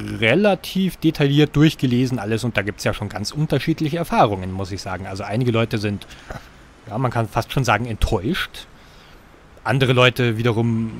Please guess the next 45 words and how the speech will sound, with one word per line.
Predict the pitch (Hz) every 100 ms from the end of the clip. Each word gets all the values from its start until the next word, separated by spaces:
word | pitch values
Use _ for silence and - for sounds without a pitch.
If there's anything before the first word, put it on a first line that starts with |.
| 120
scheinen | 120 - 110 110 110
nicht | 110 - 104 98
wirklich | 117 160 180 170
einen | 185
Unterschied | 160 175 143 - 170
zu | - -
merken. | 170 165 143 147 170 175 -
Ich | 127 - - -
muss | 175 196
sagen, | 208 180 180
meine | 135 160 190
Erfahrung | 180 156 147 147 135
bislang | 120 - 104 - 185 262 - - - - - - - - - - 156
mit | 151 -
den | 147
paar | - 139
Stunden, | - 165 151 143
die | 139
ich | 135 -
jetzt | 147 135 -
hier | - 139
zugange | 131 123 120 123
bin, | 117 123 123
mit, | 120 - -
also | 110
nach | 113 113 -
dem | 120
Performance-Patch, | - 110 104 110 104 - - - - 113 - -
ähm, | 110 101 95
das | 117 -
ist | 110 -
durchweg | 107 120 135 170
positiv. | - 131 101 87 95 - - - - - - -
Hab | - -
noch | 110
keine | - - 233
Verschlechterung | - - 170 - 143 139
feststellen | 127 127 - - 110
können, | 107 113
also | 107 113
das | 98
wäre | 110 110
ja |
auch | 85
schlimm. | - 120 151